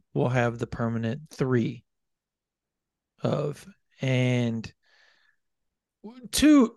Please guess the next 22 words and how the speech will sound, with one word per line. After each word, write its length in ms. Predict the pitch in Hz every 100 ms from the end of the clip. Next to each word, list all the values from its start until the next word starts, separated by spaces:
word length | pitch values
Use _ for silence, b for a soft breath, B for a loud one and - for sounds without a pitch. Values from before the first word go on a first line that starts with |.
| -
two 360 | - 269 269 233
are 80 | 175
just, 300 | 170 151 170
like, 440 | 151 131 - - _ _ -
constant, 600 | 160 156 143 - 143 -
right? 280 | 127 131 143
Like, 380 | 131 127 - b b b b b -
no 100 | 170
matter 220 | 180 160
who 720 | 151 208 214 220 220 214 196 - _ _ _ _ _ _
you 140 | 131 -
talk 320 | - 202 196
to, 240 | - 214 208
no 100 | 170
matter 360 | 147 139 131
who 120 | 135 170
you 240 | 165 160
hear, 340 | 139 170 165
it, 160 | 147 147
it 340 | 156 156 160
seems 320 | - 175 165 156
like 340 | 143 131